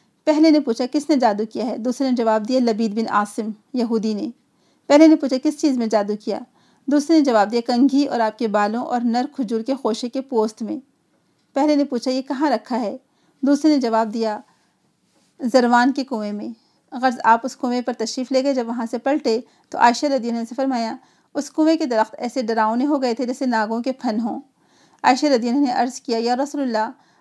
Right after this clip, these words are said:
آپ نے اس کو، یعنی جادو کے سامان کو نکالا کیوں نہیں؟' آپ نے فرمایا، 'مجھے اللہ نے اچھا کر دیا، اب میں نے یہ مناسب نہ سمجھا کہ لوگوں میں ایک جھگڑا کھڑا کر دوں۔' پھر وہ کنواں مٹی ڈال کر بھر دیا گیا۔ صحیح بخاری، کتاب بدء الخلق۔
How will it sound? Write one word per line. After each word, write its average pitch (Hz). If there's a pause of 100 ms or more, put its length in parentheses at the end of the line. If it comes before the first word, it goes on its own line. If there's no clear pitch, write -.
(100)
آپ 277
نے 269
اس -
کو، 247
یعنی 240
جادو 226
کے 269
سامان 233
کو 262
نکالا 226
کیوں 262
نہیں؟' 226 (380)
آپ 220
نے 247
فرمایا، 262
'مجھے 240
اللہ 247
نے 262 (140)
اچھا 247
کر 214
دیا، 208 (460)
اب 247
میں 269
نے 262
یہ 277
مناسب 233
نہ 214
سمجھا 226
کہ 254
لوگوں 226
میں 262
ایک 240
جھگڑا 220
کھڑا 214
کر 208
دوں۔' 214 (720)
پھر 320
وہ 311
کنواں 262
مٹی 240
ڈال 220
کر 247
بھر 254
دیا 208
گیا۔ 208 (240)
صحیح 247
بخاری، 220
کتاب 214
بدء 202
الخلق۔ 214